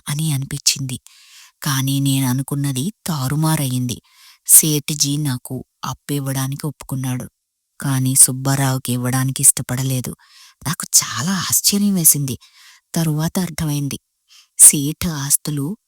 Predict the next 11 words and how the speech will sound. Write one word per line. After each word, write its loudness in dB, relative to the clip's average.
ఎక్కువ -2
ఉన్నవాళ్లకు -2
అప్పు -4
ఇవ్వడట. 0
ఎందుకంటే -2
వాళ్ళు -2
అప్పు -8
త్వర -4
త్వరగా -2
తీర్చేస్తారని 2
భయమట. 0